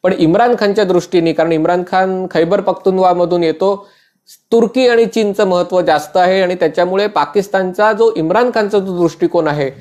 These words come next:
त्याला अगदी पाकिस्तानमधूनही पूर्ण पाठिंबा मिळेल की नाही सांगता येत नाही.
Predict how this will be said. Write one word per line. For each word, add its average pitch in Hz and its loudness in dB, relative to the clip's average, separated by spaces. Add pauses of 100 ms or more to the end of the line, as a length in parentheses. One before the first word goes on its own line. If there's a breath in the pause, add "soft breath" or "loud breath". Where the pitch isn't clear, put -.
(240 loud breath)
त्याला 190 4
अगदी 185 0
पाकिस्तानमधूनही 214 0
पूर्ण 185 0
पाठिंबा 170 -2
मिळेल 170 2
की 175 -2
नाही 175 0
सांगता 139 -4
येत 170 0
नाही. 160 0